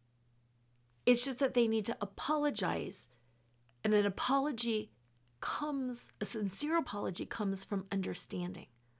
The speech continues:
Apologies are rooted in understanding.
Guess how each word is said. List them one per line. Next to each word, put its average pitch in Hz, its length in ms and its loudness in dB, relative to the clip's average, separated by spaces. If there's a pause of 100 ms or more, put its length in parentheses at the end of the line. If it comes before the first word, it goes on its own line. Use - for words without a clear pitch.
(600)
Apologies 269 720 2
are 190 180 0
rooted 208 580 2
in - 280 -6
understanding. 190 760 -2